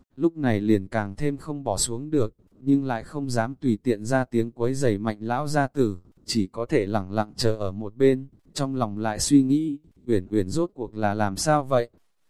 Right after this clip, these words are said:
Sau một lúc lâu, thật sự thiếu kiên nhẫn Khương Gia Minh mở miệng hỏi, "Mạnh đại thúc, ta tức phụ rốt cuộc là làm sao vậy?" Giờ phút này, Khương Gia Minh đã chuẩn bị sẵn sàng, Mạnh đại thúc như vậy không thích hợp sắc mặt,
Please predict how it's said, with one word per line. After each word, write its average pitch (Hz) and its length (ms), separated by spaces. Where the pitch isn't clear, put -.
Sau 143 240
một 117 220
lúc 160 200
lâu, 147 360
thật 117 160
sự 117 260
thiếu 120 200
kiên 143 300
nhẫn 135 220
Khương 143 300
Gia 135 200
Minh 139 340
mở 107 120
miệng 104 260
hỏi, 101 340
"Mạnh 117 260
đại 110 180
thúc, 165 200
ta 139 160
tức 175 240
phụ 123 260
rốt 165 240
cuộc 110 200
là 107 200
làm 104 220
sao 151 280
vậy?" 127 240
Giờ 131 240
phút 165 260
này, 110 400
Khương 143 320
Gia 135 200
Minh 143 300
đã 123 140
chuẩn 104 260
bị 110 140
sẵn 135 280
sàng, 104 420
Mạnh 113 260
đại 110 180
thúc 180 200
như 151 200
vậy 135 240
không 143 240
thích 175 220
hợp 143 200
sắc 185 220
mặt, 127 200